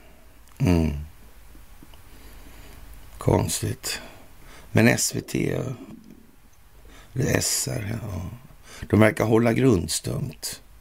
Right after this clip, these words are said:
Mm. Kanske det måste vara så. Det kanske måste vara så. Ja. Och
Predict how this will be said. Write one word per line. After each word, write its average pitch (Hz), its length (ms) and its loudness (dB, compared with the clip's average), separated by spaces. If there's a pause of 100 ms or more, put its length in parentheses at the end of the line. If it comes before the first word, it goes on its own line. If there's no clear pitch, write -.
(1500)
Mm. 85 540 6 (1700)
Kanske - 400 2 (2500)
det - 80 -18
måste 98 360 2
vara - 180 2
så. 113 260 -4 (1700)
Det 82 100 2
kanske 98 400 4
måste 101 380 0
vara 117 180 -2
så. - 240 -6 (420)
Ja. 80 400 2 (2000)
Och 95 640 8